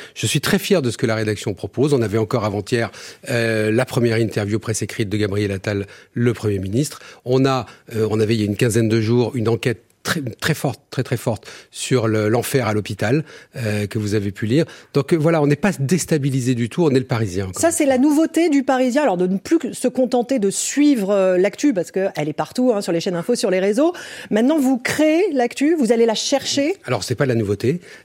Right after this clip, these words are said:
Speaker 1: euh, parce que pour le coup, le Parisien a toujours créé l'info. Parisien, vous savez, c'est très agréable avec cette, euh, cette rédaction, c'est qu'on a tous,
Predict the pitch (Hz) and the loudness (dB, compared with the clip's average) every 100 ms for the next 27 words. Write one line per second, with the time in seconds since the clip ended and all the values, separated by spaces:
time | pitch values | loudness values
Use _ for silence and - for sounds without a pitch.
0 | - 117 110 107 113 117 - - 160 131 | -4 0 0 -2 -4 -4 -6 -2 2 2
1 | - - 117 110 104 107 107 101 120 104 | 0 -4 0 0 0 -2 -2 0 -2 -2
2 | 113 139 - - 127 113 - 147 156 - | -4 -4 -4 -2 0 0 -2 -4 -4 -12
3 | - 143 156 175 180 160 160 170 - - | -4 0 4 4 4 4 2 0 -6 -12
4 | - 139 202 175 143 143 123 110 - 117 | -4 0 2 4 2 2 2 0 -2 -2
5 | 113 104 113 - 113 113 - 170 - 139 | -2 -2 -2 -2 -2 -2 0 0 2 2
6 | 135 131 - 208 | 2 0 0 0